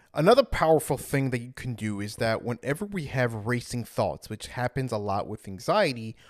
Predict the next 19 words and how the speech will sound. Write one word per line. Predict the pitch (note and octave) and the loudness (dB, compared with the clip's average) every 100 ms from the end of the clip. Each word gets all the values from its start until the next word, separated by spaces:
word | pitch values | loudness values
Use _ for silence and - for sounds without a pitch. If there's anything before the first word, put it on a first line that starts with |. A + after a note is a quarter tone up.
| - | -12
what | - C#3+ | -2 -2
we | |
can | E3+ - D3 | -2 -4 -6
do | C#3 F#3+ A3+ - | -2 -4 -4 -8
is | C#3 | -6
say | - - - - A#3+ C4 - - | -6 -6 -6 -4 -4 -6 -12 -6
out | D#3 E3+ F3+ - - - _ - | 2 4 2 -4 -20 -20 _ -4
a | C3+ | -2
certain | - - B3 A3+ | 0 4 4 2
sentence, | E3 - C#3+ - F2 - - | 0 2 2 0 -6 -8 -12
one | - A#2 A2+ C#3 A3 | -14 -10 0 2 2
sentence, | G#3 - D#3+ D#3+ B2 G#2+ - | -2 0 0 0 -4 -6 -6
and | C#3 B2+ | -6 -6
say | - - E3 F3 F#3+ | -8 -2 0 2 0
it | F3 - - | -2 -8 -16
slowly. | - - - A#2+ B2 B2+ F2 D2 - _ _ - - - | -10 -8 -4 2 4 4 -2 -12 -16 _ _ -20 -20 -12
Say | - - E3+ F#3+ G#3+ | -8 0 2 2 2
it | A3 - C3 | -4 -8 -6
like | B2 B2+ C#3+ D#3 D#3 - - | 2 4 6 4 -2 -8 -20